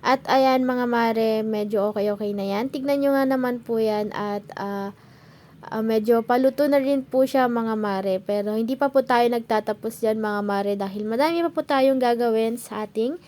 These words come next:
ah, chicken adobo sa kamatis. Ayan. Maglalagay tayo dyan, mga mare, ng ground black pepper. Nakadepende na po yan sa inyo, mga mare, kung gaano po yan kadami.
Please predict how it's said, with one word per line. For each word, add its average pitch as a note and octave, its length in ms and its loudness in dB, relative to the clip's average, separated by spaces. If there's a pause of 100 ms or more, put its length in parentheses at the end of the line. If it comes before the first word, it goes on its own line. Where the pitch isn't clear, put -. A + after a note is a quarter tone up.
(360)
ah, G#3 320 -4
chicken B3+ 400 -2
adobo G#3 640 2
sa F#3+ 260 -10
kamatis. F#3 880 -10
Ayan. F#3+ 560 -12 (2250)
Maglalagay C#4 480 4
tayo C#4+ 280 4
dyan, C#4 200 2
mga C4+ 200 2
mare, C4+ 320 4
ng C4 160 0
ground G3 320 2
black F#3+ 280 0
pepper. G3 440 0
Nakadepende C4+ 640 0
na D4+ 120 -4
po D#4 120 -2
yan D4+ 160 0
sa D#4 120 0
inyo, D4 200 0
mga C4 240 0
mare, A#3+ 400 2
kung A3 160 -4
gaano G3 280 -4
po G3+ 120 -4
yan F#3+ 160 -4
kadami. G3 680 -6